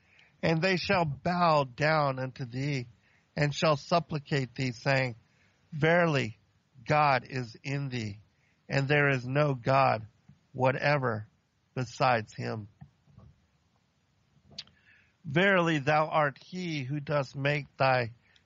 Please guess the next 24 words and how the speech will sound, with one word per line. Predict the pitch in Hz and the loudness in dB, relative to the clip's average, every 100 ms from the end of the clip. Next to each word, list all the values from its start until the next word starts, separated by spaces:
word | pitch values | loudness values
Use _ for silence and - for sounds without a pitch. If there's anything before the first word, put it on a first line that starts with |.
| - | -16
Shekinah | - - 165 - 139 139 156 147 120 | -10 -4 -2 -2 -2 0 2 0 -2
to | - | -8
dwell | 117 123 139 151 131 113 - _ _ _ - | -12 -2 2 4 2 0 -8 _ _ _ -6
in | 139 131 | -4 0
the | 120 | 0
highest | 131 135 123 110 - | 2 2 2 -2 -4
heaven, | 127 120 113 107 - _ _ _ _ _ - | -2 -2 -4 -6 -16 _ _ _ _ _ -8
God | - 143 139 139 - | 2 4 4 2 -2
of | 131 123 - | -12 -12 -8
Israel, | 139 120 131 131 127 131 _ _ _ _ _ 135 | -8 -8 -6 -4 -4 -6 _ _ _ _ _ -4
the | 139 | -2
Savior. | 123 - - 180 170 139 123 104 101 - _ _ _ _ _ _ _ _ _ _ _ | -2 -8 -2 0 0 -2 -4 -6 -8 -16 _ _ _ _ _ _ _ _ _ _ _
They | - 170 | -2 -2
shall | 156 190 170 | 0 2 2
be | 156 170 | 2 -2
ashamed | 147 - 180 170 156 135 | -2 -4 -4 -2 -2 -2
and | 135 127 | -4 -2
confounded. | 139 120 - 147 147 131 110 - _ _ _ _ | -6 -6 0 2 2 0 -4 -8 _ _ _ _
All | - 165 185 190 | 0 4 6 6
of | 170 | 2
them, | 135 131 107 104 _ _ _ _ | 2 -2 -2 -10 _ _ _ _
the | - | -6
worshippers | 147 160 185 - 165 160 143 139 | -2 0 0 -2 -2 0 0 0
of | 139 | -4